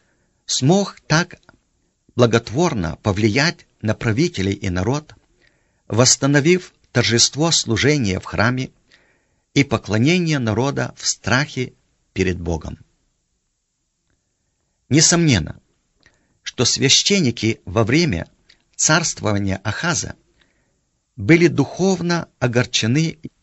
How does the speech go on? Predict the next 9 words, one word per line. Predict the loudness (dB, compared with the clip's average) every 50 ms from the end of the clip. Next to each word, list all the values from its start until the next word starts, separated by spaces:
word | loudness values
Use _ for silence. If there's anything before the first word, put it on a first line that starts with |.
| _ _ 0
и | 2 2
скорбели, | 2 0 0 0 2 4 4 4 4 2 0 -8 -14 _ _ _ _ _ _ _ _ _ _ _ _ _ _ _ _ _
видя | 2 2 4 4 4 2 0 -2 -6 _ _ _ _ -2
отступление | -2 0 0 0 -2 -4 -4 -4 -2 0 2 2 2 2 0 0 0 -2 -4 -6 _
от | -6 -6 -2
Господа | 0 0 2 2 0 -2 -4 -6 -6 -4 -4
Бога, | -2 2 2 2 2 0 -6 -8 -10 -16 _ _ _ _ _ _ _ _ _ _ _ _ _ _ _ _ _ _
а | 0 0
теперь | 2 0 -4 -2 2 4 4 4 4 0 -6